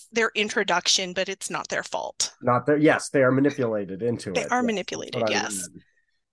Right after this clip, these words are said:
Speaker 2: So
Speaker 1: Yes.
Speaker 2: how about in this week, uh, this, you know, show about procrastination, what's keeping us away from our writing? So what in the news has been keeping you away from your work?
Speaker 1: Um, <laughs> I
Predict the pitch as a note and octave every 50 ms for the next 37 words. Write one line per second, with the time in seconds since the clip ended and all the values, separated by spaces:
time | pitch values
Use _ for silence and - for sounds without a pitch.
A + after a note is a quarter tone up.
0 | _ _ _ _ _ _ _ _ _ _ - - - - G#3+ G#3 - - - D3
1 | F#3 B3+ B3 D4+ D4+ C#4+ A#3+ - F3 F#3 G3+ G3 F3+ E3+ - - E3+ F3+ F3 -
2 | E3 D3 C3+ D3 C#3+ - - C#3+ C#3 C#3+ A#2 G#2 G2 - - F#3+ G#3+ G#3+ G3 F#3
3 | F#3+ F3+ - F#3+ E3 - E3 D3 C#3+ - - D3+ B2 A#2 G#2+ - - F#2 F2+ F#2+
4 | G#2+ - - - - - G3+ G3+ - G3+ G3 F3+ E3 D#3 - E3+ C#3+ C3+ C3+ C3
5 | - C#3 B2 A#2 A2+ A2 G2+ G2+ G2 F#2+ F2 F2 F2+ F2+ - - C#3 B2+ B2 C#3
6 | F#3+ A#3 - - C#3+ F3 F3 E3+ C#3+ B2+ A#2+ C3+ D3+ D3+ C3 A2 G2 F2 - A#2+
7 | G2+ - A2+ G2+ F#2 - - B2 F2 G#2+ G#2+ G2+ G2 F#2+ F2+ F2+ F2 F2+ G#2+ A2
8 | G#2+ G2+ - - G2+ G2+ F#2 F2 F2 D#2 D2 - - - - - - _ _ _
9 | _ _ _ _ - - B3+ C4 C4+ C4 B3+ B3 B3 B3 A#3+ A#3+ B3+ A#3 - _
10 | _ _ - - - - B3+ B3 B3